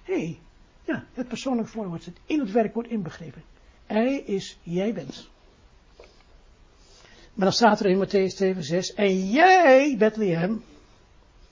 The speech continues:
jij bent in geen enkel opzicht de minste." Ja? Dus hier zie je weer jij los bij jij bent.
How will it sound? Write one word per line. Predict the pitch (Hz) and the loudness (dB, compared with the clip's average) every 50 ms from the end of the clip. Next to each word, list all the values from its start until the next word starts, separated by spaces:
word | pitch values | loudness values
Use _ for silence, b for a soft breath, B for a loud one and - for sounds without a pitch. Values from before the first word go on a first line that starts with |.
| _ _ _ _ _ _ _ _ _ _ _ _ _ _ b b b b b b b b - | _ _ _ _ _ _ _ _ _ _ _ _ _ _ b b b b b b b b -2
jij | - 190 226 233 | 6 8 8 10
bent | 214 247 254 262 254 | 10 10 8 8 6
in | 262 254 269 254 | 4 2 2 4
geen | - 277 302 302 | 2 2 0 0
enkel | - 359 370 392 370 381 359 | 2 0 2 2 2 2 0
opzicht | 349 - - 349 - - | 0 0 0 -2 0 0
de | 359 349 | -2 -2
minste." | 359 359 339 - - - 202 175 - - | -2 -2 -2 -4 -6 -6 -10 -10 -10 -8
Ja? | 185 190 220 311 - - - - - _ - - - _ _ _ _ _ _ - | -6 -6 -6 -6 -8 -14 -20 -20 -20 _ -20 -20 -20 _ _ _ _ _ _ -8
Dus | 202 - | -6 -4
hier | - 240 277 262 | 0 0 0 2
zie | 202 247 226 | 2 2 2
je | 214 | 2
weer | 185 175 170 165 | 2 2 2 2
jij | 185 208 202 196 185 185 | 2 2 2 0 -2 -2
los | 240 320 339 - - - - _ _ _ _ _ _ _ | -4 -6 -8 -10 -14 -20 -20 _ _ _ _ _ _ _
bij | - 190 208 214 220 214 | -12 -8 -6 -4 -4 -4
jij | 208 190 190 | -6 -8 -10
bent. | 139 - - - - | -10 -12 -14 -16 -16